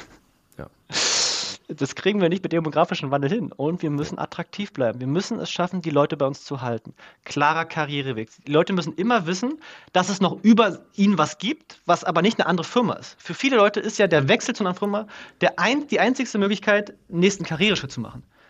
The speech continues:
Speaker 2: Ich kann hier in der Firma kein Teamlead werden. Ich kann hier nicht mehr verdienen. Ich kann hier nicht Senior Consulting, schlag mich tot haben. Sales-Leute lieben Titel. Sales-Leute lieben auch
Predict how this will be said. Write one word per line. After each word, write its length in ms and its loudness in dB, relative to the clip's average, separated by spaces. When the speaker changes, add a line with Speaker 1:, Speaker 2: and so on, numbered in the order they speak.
Speaker 2:
Ich 160 -8
kann 320 0
hier 180 2
in 40 -4
der 80 0
Firma 200 -2
kein 220 -2
Teamlead 280 2
werden. 180 -2
Ich 140 -6
kann 220 0
hier 160 0
nicht 200 0
mehr 220 0
verdienen. 380 -4
Ich 120 -10
kann 220 -4
hier 100 2
nicht 240 -4
Senior 540 2
Consulting, 680 4
schlag 240 2
mich 100 -4
tot 140 -2
haben. 160 -4
Sales-Leute 600 0
lieben 320 4
Titel. 380 -4
Sales-Leute 720 0
lieben 480 -2
auch 380 2